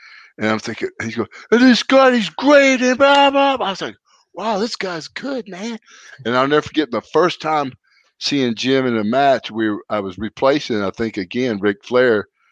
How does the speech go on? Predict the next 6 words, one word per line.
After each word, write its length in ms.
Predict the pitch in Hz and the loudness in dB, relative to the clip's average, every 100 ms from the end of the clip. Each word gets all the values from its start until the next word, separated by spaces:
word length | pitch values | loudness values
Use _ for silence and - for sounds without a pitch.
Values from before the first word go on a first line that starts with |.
| _ _ _ - | _ _ _ -10
at 160 | 95 - | -10 -6
the 220 | 95 90 _ | -8 -8 _
Palace 460 | - 127 127 110 - | 0 4 4 2 -4
in, 220 | 92 90 - _ | -10 -10 -16 _
in 280 | 101 95 87 - _ - | -12 -10 -10 -16 _ -12
Detroit. 560 | 95 - 135 131 107 | -12 -2 2 4 2